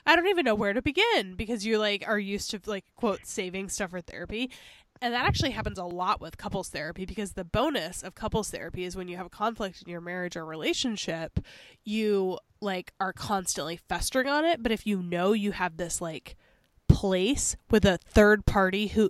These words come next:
isn't gonna, like, be emotionally involved or pick sides, you're like, "Oh,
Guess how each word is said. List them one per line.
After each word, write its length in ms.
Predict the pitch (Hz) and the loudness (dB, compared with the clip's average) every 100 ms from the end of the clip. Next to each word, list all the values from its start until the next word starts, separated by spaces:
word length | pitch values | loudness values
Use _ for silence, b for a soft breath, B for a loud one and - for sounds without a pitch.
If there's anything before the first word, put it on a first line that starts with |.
| - | 2
isn't 460 | 190 175 190 175 | -4 -2 -4 -4
gonna, 320 | 202 180 175 | -6 -4 -4
like, 480 | 175 170 160 - - - _ _ _ _ - - _ _ _ - - - - _ _ | -4 -6 -8 -10 -18 -20 _ _ _ _ -12 -12 _ _ _ 2 2 2 -4 _ _
be 320 | 240 214 196 | 4 4 0
emotionally 520 | - 196 185 - 208 185 | -2 0 0 0 -2 -2
involved 400 | 175 180 185 180 | -4 -4 -6 -6
or 160 | 196 180 | -6 2
pick 220 | 202 196 | 2 2
sides, 540 | - 170 190 285 - | -4 0 2 2 2
you're 120 | 254 254 | 4 6
like, 180 | 262 - | 6 6
"Oh, 400 | 494 311 330 | 12 12 10